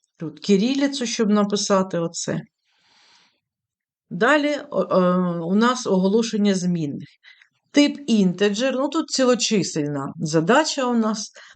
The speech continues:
Задаємо змінним А і Б. В наступному рядку у нас о-, оголошуються змінні С і Д з одночасною ініціалізацією.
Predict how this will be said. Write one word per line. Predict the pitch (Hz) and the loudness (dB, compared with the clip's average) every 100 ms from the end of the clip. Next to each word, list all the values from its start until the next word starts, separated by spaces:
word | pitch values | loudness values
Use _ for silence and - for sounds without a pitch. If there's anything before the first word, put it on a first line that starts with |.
| _ | _
Задаємо | 196 208 202 226 214 202 | -2 2 4 4 2 0
змінним | 196 196 190 180 170 - | 0 0 0 0 -4 -2
А | 220 208 | 0 2
і | 170 | 0
Б. | 160 160 175 254 _ _ _ _ _ _ _ _ _ _ _ _ - - - _ - | 0 0 0 -4 _ _ _ _ _ _ _ _ _ _ _ _ -20 -20 -20 _ 2
В | |
наступному | 214 269 - 240 208 190 170 | 2 4 0 0 2 2 2
рядку | 160 147 - 131 131 _ _ _ _ _ - | 0 -2 -6 -10 -10 _ _ _ _ _ 0
у | 196 | 2
нас | 220 196 190 - - _ | 4 2 -2 -8 -18 _
о-, | - 190 - | 0 0 0
оголошуються | - 196 240 220 165 - 165 147 143 - 135 139 - | 2 4 4 2 0 -2 -4 -4 -4 -8 -8 -10 -4
змінні | 160 175 202 220 202 190 | 2 4 4 4 2 0
С | - 202 | -2 2
і | 196 214 | 2 2
Д | 226 320 | 0 -2
з | 302 | 0
одночасною | 208 190 190 247 254 262 214 202 | 0 0 0 0 -2 0 0 0
ініціалізацією. | 226 233 214 208 196 185 156 135 131 - - - | 2 2 0 0 2 2 -2 -4 -10 -10 -10 -10